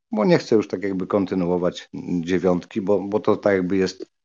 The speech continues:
efektem sporządzenia tej listy, nie? Natomiast, mm, tradycja ósma brzmi: "Wspólnota anonimowych alkoholików powinna na zawsze pozostać nieprofesjonalna. Ale czy nasze biura służb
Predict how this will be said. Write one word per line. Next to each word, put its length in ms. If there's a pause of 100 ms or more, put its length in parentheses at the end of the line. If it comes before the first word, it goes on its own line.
(140)
efektem 500
sporządzenia 640
tej 180
listy, 400
nie? 220 (840)
Natomiast, 560
mm, 880
tradycja 560
ósma 380
brzmi: 360
"Wspólnota 500
anonimowych 560
alkoholików 680
powinna 440
na 140
zawsze 320
pozostać 640
nieprofesjonalna. 1120 (180)
Ale 160
czy 140
nasze 240
biura 320
służb 340